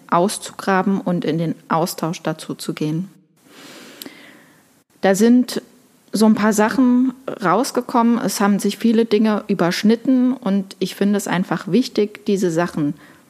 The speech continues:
anzusprechen, zu beleuchten und euch auch zu teilen, weil, mm, ich die Erfahrung gemacht habe, dass wir Designer und Designerinnen nicht so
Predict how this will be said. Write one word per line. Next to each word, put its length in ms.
anzusprechen, 880
zu 140
beleuchten 880
und 440
euch 300
auch 160
zu 180
teilen, 720
weil, 500
mm, 600
ich 200
die 100
Erfahrung 440
gemacht 360
habe, 140
dass 320
wir 220
Designer 640
und 160
Designerinnen 680
nicht 200
so 320